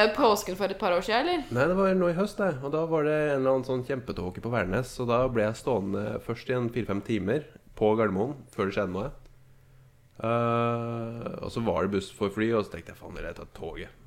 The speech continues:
Speaker 2: Så sov jeg der, for jeg orker ikke å kjøre en buss, eh, opp og ned.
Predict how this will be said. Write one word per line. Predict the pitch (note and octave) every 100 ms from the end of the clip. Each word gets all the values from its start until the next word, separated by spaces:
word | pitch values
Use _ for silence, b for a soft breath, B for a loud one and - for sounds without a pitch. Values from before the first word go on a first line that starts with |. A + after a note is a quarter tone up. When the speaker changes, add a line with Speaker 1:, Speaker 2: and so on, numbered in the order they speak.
| - - -
Speaker 2:
Så | -
sov | - E2+
jeg | C#2+
der, | D2+ - -
for | E2+
jeg | - -
orker | G#2 F2+ - F#2+
ikke | - F2+
å | F#2
kjøre | - - F2+
en | F2 D#2
buss, | E2+ - - -
eh, | E2+ - D#2
opp | - -
og | -
ned. | -